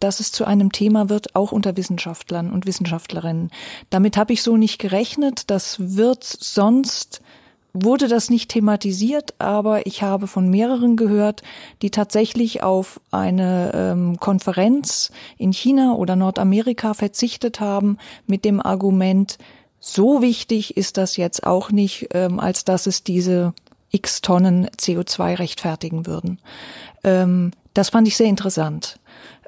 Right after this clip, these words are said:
ähm, und in gewisser Weise auch erfreulich. Manches kann man vielleicht auch durch zunehmend bessere Technik, ähm, ersetzen, aber das kann man schon seit einigen, ja, fast einem Jahrzehnt durch eine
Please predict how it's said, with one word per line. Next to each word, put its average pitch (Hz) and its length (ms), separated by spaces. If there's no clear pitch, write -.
ähm, 180 540
und - 720
in 196 100
gewisser 185 340
Weise 180 260
auch - 140
erfreulich. 160 680
Manches 185 480
kann 208 120
man 190 160
vielleicht 190 520
auch 185 400
durch 180 680
zunehmend 214 400
bessere 202 340
Technik, 240 760
ähm, 214 300
ersetzen, 208 600
aber 196 220
das 202 160
kann 226 100
man 226 140
schon 214 320
seit 208 260
einigen, 190 460
ja, 180 180
fast - 480
einem 190 240
Jahrzehnt 190 580
durch 180 200
eine 175 240